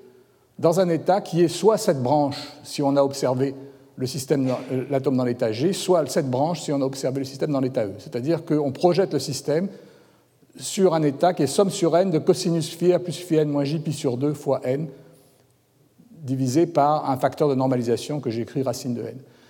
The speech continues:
Et vous voyez que, en fait, ce résultat est exactement le même résultat, le résultat que vous avez ici.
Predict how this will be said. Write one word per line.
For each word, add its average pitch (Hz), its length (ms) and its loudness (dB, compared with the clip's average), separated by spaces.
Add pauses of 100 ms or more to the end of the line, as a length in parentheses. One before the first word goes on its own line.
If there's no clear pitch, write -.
(120)
Et 135 60 0
vous 156 80 2
voyez 190 280 4
que, 175 220 2
en 156 100 2
fait, 214 440 0 (300)
ce - 140 2
résultat 175 480 4
est 185 100 0
exactement 175 720 2
le 156 160 2
même 170 160 0
résultat, 151 520 0
le 143 80 -2
résultat 135 380 0
que 135 80 -10
vous 127 140 -2
avez 131 180 0
ici. - 280 -8